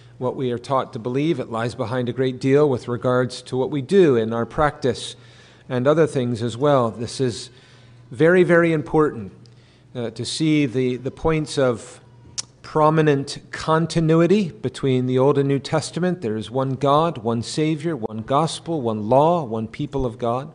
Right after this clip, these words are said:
But also to recognize where there are points of discontinuity. Uh, the passing away of the ceremonial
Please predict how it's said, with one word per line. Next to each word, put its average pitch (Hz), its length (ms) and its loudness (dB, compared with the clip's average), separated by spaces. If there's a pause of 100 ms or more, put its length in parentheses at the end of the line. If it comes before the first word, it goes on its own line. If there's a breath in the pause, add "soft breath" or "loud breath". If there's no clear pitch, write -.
(880 loud breath)
But 143 140 2
also 165 320 8
to 160 80 6
recognize 151 760 2
where 143 160 4
there 143 200 4
are 143 120 6
points 135 400 -2
of 147 220 2
discontinuity. 127 1000 0 (680 soft breath)
Uh, 117 280 -4
the 113 440 0 (460 loud breath)
passing 139 400 0
away 151 400 6
of 107 400 -4
the 117 300 -4
ceremonial 131 880 -2